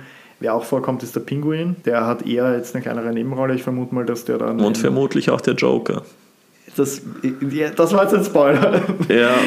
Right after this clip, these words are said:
Speaker 1: <laughs> Ähm, aber auf
Speaker 2: Hey, er
Speaker 1: jeden
Speaker 2: ist
Speaker 1: Fall
Speaker 2: gecredited als Unseen Arkham Inmate.
Speaker 1: Ja, wir wissen eh, dass es er war. Also
Speaker 2: Ja.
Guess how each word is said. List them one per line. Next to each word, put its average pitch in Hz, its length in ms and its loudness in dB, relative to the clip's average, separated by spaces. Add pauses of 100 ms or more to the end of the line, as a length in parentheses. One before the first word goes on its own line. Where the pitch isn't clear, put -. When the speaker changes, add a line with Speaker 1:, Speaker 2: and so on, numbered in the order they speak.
(140)
Speaker 1:
<laughs> - 20 0
Ähm, 127 840 2
aber 127 240 2
auf 131 80 2
Speaker 2:
Hey, 135 80 6
er 135 40 6
Speaker 1:
jeden 117 140 4
Speaker 2:
ist 139 120 0
Speaker 1:
Fall 139 100 4
Speaker 2:
gecredited 131 440 2
als 117 280 2 (160)
Unseen 117 960 2
Arkham 107 560 0
Inmate. - 560 0 (460)
Speaker 1:
Ja, 120 360 0
wir 139 140 4
wissen 135 240 -2
eh, 127 220 2
dass 127 240 -2
es 117 120 -6
er 110 240 -2
war. 110 240 -2
Also 113 240 -4
Speaker 2:
Ja. 101 200 0